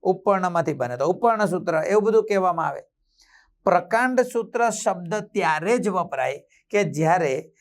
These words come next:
આ સૂત્ર અગ્રકલિકા કે કક્ષકલિકામાંથી બનતું હોય.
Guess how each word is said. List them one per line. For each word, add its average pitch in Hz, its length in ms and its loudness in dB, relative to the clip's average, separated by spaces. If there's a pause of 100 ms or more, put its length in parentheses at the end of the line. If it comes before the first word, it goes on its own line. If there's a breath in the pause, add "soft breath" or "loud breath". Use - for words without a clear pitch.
(220)
આ 202 160 2
સૂત્ર 170 680 -4 (340)
અગ્રકલિકા 180 1000 2
કે 190 220 -6
કક્ષકલિકામાંથી 165 1080 -2
બનતું 131 540 -4
હોય. 160 160 4